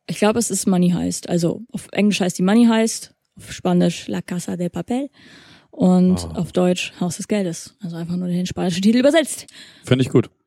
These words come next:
Speaker 1: Ja. Und, äh, ja, es hat so ein bisschen Telenovela-Vibes manchmal, aber an sich ist es wirklich ein gutes Heist-Format. Ich mag sowas, also so
Speaker 3: Telenovela.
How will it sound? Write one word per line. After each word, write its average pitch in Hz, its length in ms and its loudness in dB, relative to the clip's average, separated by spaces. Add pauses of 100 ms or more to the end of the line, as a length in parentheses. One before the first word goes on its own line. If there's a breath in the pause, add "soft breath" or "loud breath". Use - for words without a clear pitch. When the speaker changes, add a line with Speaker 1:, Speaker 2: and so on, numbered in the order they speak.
(340)
Speaker 1:
Ja. 190 100 -4 (340)
Und, 220 540 0
äh, 196 540 2 (340)
ja, 202 260 0 (140)
es 202 280 -2
hat 285 160 -4
so - 100 0
ein 254 80 4
bisschen 269 280 0
Telenovela-Vibes 226 1040 2
manchmal, 277 520 0 (480)
aber 196 560 2
an 202 160 2
sich 254 220 2
ist - 160 -4
es 196 140 -8
wirklich 226 300 0
ein 208 200 -6 (140)
gutes 269 420 2
Heist-Format. 190 720 -4
Ich - 200 -18
mag 185 220 -6
sowas, 175 380 -4
also 175 200 -4
so 175 320 -2
Speaker 3:
Telenovela. 87 840 -2